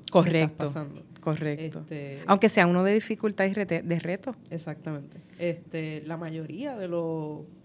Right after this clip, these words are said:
Speaker 1: eh, journals, ¿sabes? La, de, de ese, de, de esa actividad de hacer un, un diario, empiezan con gratitud. ¿Ves? Escribe tres cosas por las cuales tú estás agradecido. Y entonces muchas veces pasa,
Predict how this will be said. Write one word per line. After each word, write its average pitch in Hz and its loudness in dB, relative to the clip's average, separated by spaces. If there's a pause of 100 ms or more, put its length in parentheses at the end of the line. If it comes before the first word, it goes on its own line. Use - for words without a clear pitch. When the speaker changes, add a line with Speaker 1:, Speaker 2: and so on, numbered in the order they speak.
(200)
Speaker 1:
eh, 143 -12
journals, 160 -8
¿sabes? 151 -10
La, 147 -12
de, 147 -12
de 151 -12
ese, 170 -8
de, 156 -10 (300)
de 147 -8
esa 156 -10
actividad 180 -4
de 175 -6
hacer 160 -6
un, 170 -8 (460)
un 160 -8
diario, 165 -2 (340)
empiezan 156 -8
con 151 -12
gratitud. 151 -14 (240)
¿Ves? 156 -14
Escribe 175 -6
tres 175 -6
cosas 185 -8
por 165 -10
las 160 -8
cuales 156 -10
tú - -14
estás 156 -12
agradecido. 147 -14 (460)
Y 151 -12
entonces 151 -10
muchas 165 -10
veces 165 -10
pasa, 180 -8